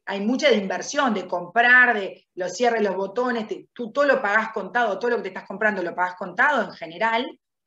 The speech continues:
y vas recién recibiendo la plata a los tres meses cuando se produjo la prenda, cuando se terminó, se puso a la venta y se vendió. Pero llega un momento que te quedás sin plata, a menos que tengas mucho back, y bueno, tal vez ya son otros proyectos, pero sí, los normales que no tenemos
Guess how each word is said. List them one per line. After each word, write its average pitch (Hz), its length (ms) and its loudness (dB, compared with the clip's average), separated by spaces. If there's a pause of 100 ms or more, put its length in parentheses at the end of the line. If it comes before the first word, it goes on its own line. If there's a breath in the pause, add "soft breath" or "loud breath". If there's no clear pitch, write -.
(300)
y 208 120 -6
vas 226 260 -2 (120)
recién 202 480 -6
recibiendo 220 520 -2
la 185 160 -4
plata 285 420 0
a 202 60 2
los 170 260 -6
tres 196 220 -4
meses 294 420 -6
cuando 185 280 -2
se 180 160 -8
produjo 196 400 -2
la 233 160 -4
prenda, 175 300 -8
cuando 170 120 -12
se 175 100 -8
terminó, 196 320 -4
se 170 100 -8
puso 190 200 -10
a - 20 -4
la 175 80 -4
venta 349 180 -4
y 392 60 0
se 247 120 -4
vendió. 180 520 -2 (420 soft breath)
Pero 180 140 -8
llega 262 120 -2
un 262 40 0
momento 302 260 0
que 269 100 -4
te 160 100 -8
quedás 254 260 -2
sin 175 180 -10
plata, 170 340 -8
a 160 40 -6
menos 226 240 -4
que 262 80 -6
tengas 165 220 -10
mucho 180 280 -8
back, 208 380 4
y 156 40 -6
bueno, 165 220 -8
tal 165 120 -10
vez 165 80 -8
ya 208 60 -4
son 165 140 -12
otros 175 220 -12
proyectos, 170 480 -2
pero 156 300 -12 (440)
sí, - 280 -8 (340)
los 175 180 -4
normales 208 540 2
que 180 100 -10
no 180 120 -6
tenemos 196 580 -2